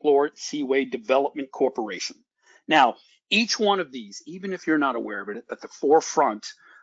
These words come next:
of commerce and national security. If you think back to last year,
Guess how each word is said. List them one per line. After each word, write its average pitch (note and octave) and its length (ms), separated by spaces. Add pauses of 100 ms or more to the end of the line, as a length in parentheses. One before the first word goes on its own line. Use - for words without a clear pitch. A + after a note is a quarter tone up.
of B2 160
commerce E3+ 600
and D#3+ 320
national C3+ 380
security. A#2+ 440
If - 140
you D#3+ 80
think G3 300
back - 220
to - 100
last - 500
year, B2 240